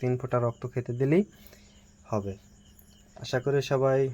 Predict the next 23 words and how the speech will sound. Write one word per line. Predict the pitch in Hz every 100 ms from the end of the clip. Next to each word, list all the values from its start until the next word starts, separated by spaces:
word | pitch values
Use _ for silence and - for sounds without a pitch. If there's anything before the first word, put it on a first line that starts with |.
| - 135
বুঝ-, | 120 117
উম, | - 127 127 127 127
আপনারা | 120 117 123 123
সবাই | - 123 127
বুঝতে | 123 123 135
পারছেন। | 131 127 143
আর | 135 120
মন্ত্রটা | 123 120 120 123 123
হলো | 131 131
এই, | 131 127 180 - - - - - - - -
এই | 117
মন্ত্রটা | 123 120 117 127 123 131
আপনি | 127 139 160 196 - - - - -
তিন | 123
কোণাকের | 117 131 127 127 127
পাতে | 127 123 - 147 190 - - - -
স্বর্ণকারের | - - 117 120 123 123
দোকান | 120 117 127
থেকে | 127 143 143
লিখে | 123 117 123
নিয়ে | 123 127
আসবেন। | 127 127 160 208 - - - - - - - - -
তা | 113 117 -